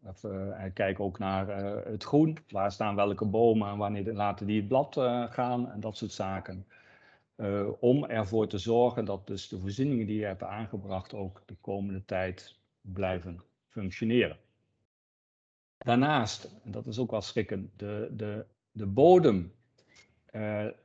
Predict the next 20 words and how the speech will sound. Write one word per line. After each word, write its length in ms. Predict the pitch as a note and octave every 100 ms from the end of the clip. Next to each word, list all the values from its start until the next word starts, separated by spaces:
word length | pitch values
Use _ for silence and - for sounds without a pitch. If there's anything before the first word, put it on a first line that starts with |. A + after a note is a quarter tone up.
| _ -
ook 220 | C#3+ D3+
met 160 | B2+
zo'n 140 | A#2+ G#2+
foutaansluiting, 1000 | C3 G#2+ G#2 G2 - G2 F#2+ G2 F#2+ F#2
zie 160 | B2
je 80 | G#2+
toch 180 | A2 F#2+
een 80 | G2+
matig 360 | A2+ A#2 A2+
tot 220 | - G2
zeer 360 | - - D3 A#2
zware 480 | G2+ A2+ G#2 G2 F#2+
verontreiniging 680 | A2+ G#2 A2 A2 G2 G#2+ G2
van 100 | F#2+
zware 300 | A2+ G#2+ G2+
metalen, 540 | F#2+ F#2+ G2+ G#2 G2+
paks 300 | - A#2+ -
en 140 | G#2 G#2
minerale 520 | G#2 F2+ F#2+ G2+ G#2
olie 380 | G2+ C#3 D#3